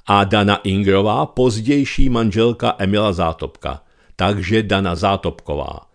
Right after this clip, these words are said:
taktéž atletka a taktéž olympijská vítězka, ona ale v hodu oštěpem. A pak tu mám devatenáctého září roku devatenáct set třicet.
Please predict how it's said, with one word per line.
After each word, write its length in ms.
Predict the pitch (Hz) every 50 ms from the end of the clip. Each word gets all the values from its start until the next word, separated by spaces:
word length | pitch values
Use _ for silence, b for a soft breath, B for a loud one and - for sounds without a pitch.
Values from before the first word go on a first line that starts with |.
| _ _ _ _
taktéž 560 | - 92 80 - - - - 98 92 95 - -
atletka 540 | - - - - 117 113 - - - 110 110
a 280 | - - _ - 76
taktéž 680 | - - - - 90 - - - - 113 117 127 120 - -
olympijská 680 | - 98 95 92 85 82 85 - - - - 82 78
vítězka, 720 | 78 82 82 - - 107 107 - - - - 107 117 120 b b b b b b b
ona 300 | 95 95 95 98 110 -
ale 380 | - - 95 92 92 98 110
v 40 | 110
hodu 280 | 95 87 95 87 101 104
oštěpem. 520 | - 95 - - - - - - - - - - _ _ _ _ _ _ _ _ _ _ _ _ _ _ _ _ _ _ _ _ _ _ _ _ _ _ _ -
A 80 | 107
pak 240 | 107 - 143 139 -
tu 120 | - 170 151
mám 260 | 156 156 151 143 127
devatenáctého 760 | 120 123 131 127 - - 123 123 120 113 - - - 101 92
září 460 | 82 95 107 101 104 98 85 104 104
roku 200 | 101 101 - 98
devatenáct 680 | 85 76 95 90 95 92 - - 98 95 98 98 92 -
set 160 | - 107 -
třicet. 600 | - - 120 113 - - - - - - - -